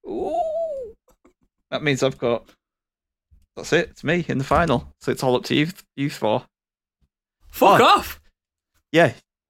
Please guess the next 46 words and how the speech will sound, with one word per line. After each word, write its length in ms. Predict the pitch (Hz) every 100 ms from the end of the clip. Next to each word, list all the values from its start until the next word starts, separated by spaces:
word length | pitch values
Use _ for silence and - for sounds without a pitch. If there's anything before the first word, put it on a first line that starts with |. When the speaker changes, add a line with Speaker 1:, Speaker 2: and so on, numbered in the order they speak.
| _
Speaker 1:
You 120 | 180 196
four 200 | 190 180
Speaker 2:
No 100 | 175
Speaker 1:
choose. 300 | 156 - 320
Speaker 2:
way. 60 |
Speaker 1:
You 140 | 156 180
four 180 | 185 180
choose, 320 | - 165 120
and 80 | 120
then 100 | 117
I'll 120 | 127
decide 380 | 131 - 120 120
which 180 | 113 -
one 100 | 120
I 120 | 120
think's 260 | - 117 -
better. 380 | 120 110 117 -
<laughs> 1120 | - _ _ _ _ _ _ _ _ - -
Unless 240 | 139 123 392
it's, 220 | - -
like, 240 | 466 - 466 440
Speaker 2:
<laughs> 180 | 453 427
Speaker 1:
three 220 | 127 120
and 120 | 104
what? 180 | 104 -
Unless, 260 | 120 139 139
unless 180 | 170 160
it's 120 | -
three 140 | 165
and 100 | 160
two. 180 | - 123
If 80 | -
it's 120 | -
a 40 | 139
deadlock, 440 | 143 117 113 -
I'll 140 | 117
decide. 460 | 110 123 110 107 107 - _ _ _
Speaker 2:
Mate, 300 | 175 170 139
the 60 | 131
Speaker 1:
So 60 |
we 60 | 123
Speaker 2:
best 80 | 147
Speaker 1:
have 80 | 139
a 40 |
Speaker 2:
comedy 220 | 180 165
Speaker 1:
final. 200 | 180 165